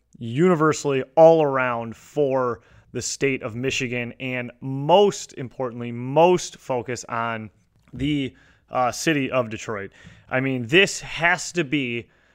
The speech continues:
this has to be collectively the shittiest all f-, all four sporting teams have been in a year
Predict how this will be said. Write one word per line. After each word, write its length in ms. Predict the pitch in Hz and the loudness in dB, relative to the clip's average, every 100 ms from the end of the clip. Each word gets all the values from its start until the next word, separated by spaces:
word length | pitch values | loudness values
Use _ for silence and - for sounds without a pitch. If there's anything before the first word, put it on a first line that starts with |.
| _ - | _ -6
this 160 | 160 | -4
has 420 | - - 180 175 - | -4 0 0 0 -2
to 120 | 165 | -2
be 440 | 143 139 117 110 _ _ _ _ _ | -2 -4 -6 -12 _ _ _ _ _
collectively 1000 | - 147 180 180 175 143 131 120 117 110 _ _ | -4 2 2 4 2 2 0 -2 -4 -8 _ _
the 120 | 127 | -2
shittiest 920 | 127 - - 190 180 151 127 120 - - _ - | -2 -2 0 2 2 0 -2 -4 -12 -20 _ -2
all 240 | 139 160 | 2 4
f-, 340 | 170 - - _ | 2 -4 -20 _
all 340 | 151 156 170 175 | 4 8 8 6
four 460 | - - 160 160 | 2 -2 0 0
sporting 540 | 151 - 143 143 135 127 | -2 -6 -4 -2 -4 -8
teams 420 | - 123 120 117 | -10 -10 -10 -6
have 240 | 123 104 | -6 -6
been 420 | 101 127 123 117 113 _ _ _ - | -2 -2 -2 -6 -12 _ _ _ -6
in 140 | 156 156 | -2 0
a 60 | |
year 600 | 139 127 135 123 117 110 | -2 -2 -2 -2 -4 -6